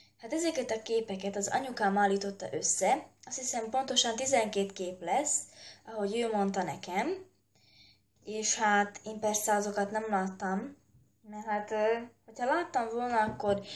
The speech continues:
nem is lenne olyan jó reagálósdi, akkor már tudnám. És ezek a képek, hát nem is tudom, hogy hány éve, hát most vagyok hatodikos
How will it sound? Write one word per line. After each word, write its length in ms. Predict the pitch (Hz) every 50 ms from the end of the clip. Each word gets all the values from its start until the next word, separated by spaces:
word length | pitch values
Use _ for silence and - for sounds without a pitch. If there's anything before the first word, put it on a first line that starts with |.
| - - - -
nem 140 | - 226 220
is 160 | 220 214 -
lenne 300 | 220 214 214 208 202 196
olyan 460 | 190 190 185 185 185 190 190 190 - -
jó 200 | 202 208 214 214
reagálósdi, 1080 | 208 208 208 196 190 196 190 185 185 185 180 185 185 185 190 190 196 226 247 240 - _ _ _ _ _ - - - - _ _ _ _ _ - 277 247
akkor 180 | - 240 226
már 240 | 214 208 190 190 190
tudnám. 640 | - 233 226 208 202 190 180 180 190 226 311 349 - - _ _ _ - - - - - - - - - - - - _ _
És 320 | - 226 220 220 214 208
ezek 300 | 220 - 294 302 311 285
a 140 | 262 226 220
képek, 760 | - - 240 226 220 220 - 214 208 226 262 294 320 - - - - - -
hát 260 | 254 226 226 - -
nem 160 | 277 311 311
is 80 | 262 -
tudom, 180 | - 240 220
hogy 120 | 214 208 196
hány 220 | 220 226 226 226
éve, 540 | 220 208 202 190 190 185 196 214 - - - - _ _ _ _ _ _ _ _
hát 140 | - 247 247
most 140 | 269 285 285
vagyok 360 | - 247 220 208 190 190 190
hatodikos 840 | - 226 220 220 - 262 240 233 247 240 - 269 269 277 277 - -